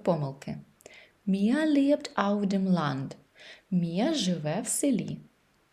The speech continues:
Mia lebt in der Stadt. Mia живе в місті. Mias Heimatort liegt am Meer. Рідне місто Мія знаходиться на морі.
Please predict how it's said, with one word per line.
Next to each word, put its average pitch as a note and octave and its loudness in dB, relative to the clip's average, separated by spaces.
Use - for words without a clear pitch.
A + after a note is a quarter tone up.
Mia A#3 4
lebt G3+ 0
in F3+ 2
der E3 -4
Stadt. - -4
Mia A3+ 6
живе F#3 -2
в F#3 -2
місті. G#3 0
Mias A3+ 2
Heimatort A3+ 0
liegt G#3+ 0
am F#3+ 2
Meer. E3+ 0
Рідне G#3 2
місто F#3+ -2
Мія F3 0
знаходиться A3 -2
на C4+ 4
морі. E3 2